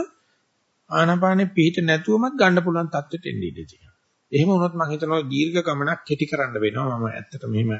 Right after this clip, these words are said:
කෙටි ක්‍රම අඳුරලා දෙන්න කැමති නෑ. මොකද යෝගාවචරය ඒක කල්පනා කරන්න පටන් ගන්නවා භාවනා පැත්තක තියලා.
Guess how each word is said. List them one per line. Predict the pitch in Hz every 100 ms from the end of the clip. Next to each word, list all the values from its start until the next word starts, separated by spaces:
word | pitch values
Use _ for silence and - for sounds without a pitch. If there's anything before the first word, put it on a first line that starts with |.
| - - - _
කෙටි | - 131 143
ක්‍රම | 139 143
අඳුරලා | 131 131 139 139
දෙන්න | 123 120
කැමති | 117 104 113 135
නෑ. | 143
මොකද | 135 131 120
යෝගාවචරය | 113 117 123 123 123
ඒක | 117 123
කල්පනා | 120 107 117 147
කරන්න | 135 131 123
පටන් | 120 113
ගන්නවා | 113 101 98
භාවනා | 104 117 117 98
පැත්තක | 107 - 170
තියලා. | 175 127 -